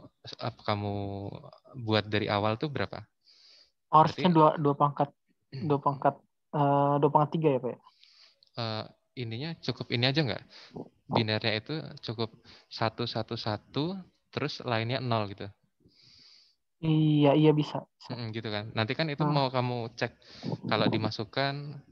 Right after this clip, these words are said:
Speaker 1: eh, satu dikali data pertama, terus satu dikali data kedua, satu dikali data ketiga, terus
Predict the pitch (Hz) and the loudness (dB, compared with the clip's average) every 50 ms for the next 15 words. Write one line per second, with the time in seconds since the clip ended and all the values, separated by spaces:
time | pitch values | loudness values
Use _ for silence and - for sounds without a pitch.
0 | _ - - 127 117 113 - - 107 - - 131 117 113 110 - 113 104 113 104 | _ -12 -8 -8 -6 -6 -4 -6 -6 -4 -2 -4 -4 -4 -4 -4 -4 -4 -4 -4
1 | 107 101 - 110 - - 117 - 117 110 110 110 107 98 98 98 104 - - _ | -6 -6 -6 -6 -6 -6 -4 -2 -4 -2 -2 -4 -6 -8 -8 -10 -14 -16 -20 _
2 | - - - - - - 123 120 - 110 104 - 131 123 120 113 - 107 107 113 | -20 -20 -20 -20 -6 -4 -4 -2 -2 -4 -2 -2 -4 -4 -6 -4 -4 -4 -4 -4
3 | 110 107 104 98 - 113 - 117 104 110 110 113 107 101 101 104 - 107 101 - | -4 -6 -8 -6 -6 -6 -6 -6 -6 -4 -2 0 0 0 -2 -4 -4 -6 -4 -4
4 | 127 120 110 107 - 107 107 107 104 104 - 110 107 - 110 - 107 107 110 107 | -4 -6 -6 -6 -6 -4 -4 -4 -4 -4 -6 -6 -10 -10 -8 -8 -8 -4 -4 -4
5 | 101 - - - 131 - - | -4 -4 -6 -8 -10 -10 -10